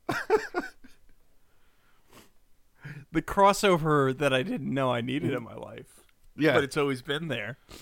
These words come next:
Speaker 1: Mm-hmm.
Speaker 2: Oh, you wanna know something really wild?
Speaker 1: What's that?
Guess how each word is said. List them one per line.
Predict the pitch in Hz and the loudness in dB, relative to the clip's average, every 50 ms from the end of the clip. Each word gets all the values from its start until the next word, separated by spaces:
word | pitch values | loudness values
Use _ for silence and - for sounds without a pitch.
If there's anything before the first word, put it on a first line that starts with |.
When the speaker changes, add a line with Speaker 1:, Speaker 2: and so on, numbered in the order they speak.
| - | -6
Speaker 1:
Mm-hmm. | 135 147 170 175 - _ _ _ _ _ _ _ _ _ _ _ _ _ _ _ - - - | -4 -4 -4 -6 -10 _ _ _ _ _ _ _ _ _ _ _ _ _ _ _ -6 0 2
Speaker 2:
Oh, | 185 | 4
you | 170 156 165 | 6 6 8
wanna | 175 180 180 | 8 8 8
know | 190 180 | 6 4
something | 170 185 185 165 143 123 117 117 | 4 2 2 0 -2 -4 -6 -4
really | 117 131 147 151 170 185 | 0 2 4 4 4 6
wild? | 190 202 202 208 220 240 262 294 285 - - - _ | 8 8 8 8 8 6 4 2 0 -4 -14 -10 _
Speaker 1:
What's | - 131 123 - | 2 2 2 4
that? | - 127 113 95 - | 4 4 4 4 2